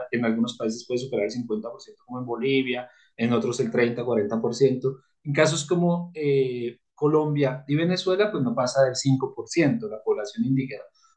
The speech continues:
No obstante, pues tiene una gran tradición en, en, en, en los procesos, en los procesos de su historia, desde su época colonial, entre otras. Pero yo creo que hay, que hay un elemento bien importante ahí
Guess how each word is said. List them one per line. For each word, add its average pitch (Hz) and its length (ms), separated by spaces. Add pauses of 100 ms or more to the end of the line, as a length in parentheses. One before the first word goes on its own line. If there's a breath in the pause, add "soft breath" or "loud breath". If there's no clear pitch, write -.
No 165 120
obstante, 180 600
pues - 260
tiene 160 220
una 165 180
gran 180 380
tradición 226 760
en, 143 120
en, 143 60 (220)
en, 123 440
en 131 120
los 117 140
procesos, 117 600 (320)
en 127 120
los 127 120
procesos 123 300
de 143 120
su 143 120
historia, 143 580
desde 117 220
su 117 140
época 135 320
colonial, 135 760 (480)
entre 120 320
otras. - 400 (300 soft breath)
Pero 170 160
yo 180 160
creo 226 140
que 233 80
hay, 214 220
que 185 100
hay 185 80
un 196 80
elemento 175 440
bien 180 180
importante 147 560
ahí 175 280